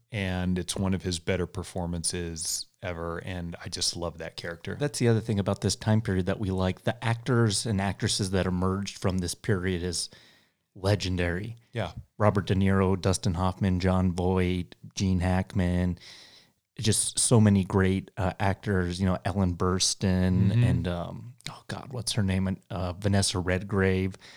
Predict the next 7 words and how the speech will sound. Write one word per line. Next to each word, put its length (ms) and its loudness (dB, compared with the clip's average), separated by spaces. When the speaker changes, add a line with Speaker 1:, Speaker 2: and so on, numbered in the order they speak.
Speaker 2:
making 300 -4
films 220 0
with 100 -6
John 220 0
Cassavetes. 840 -2
Just 160 2
some 220 0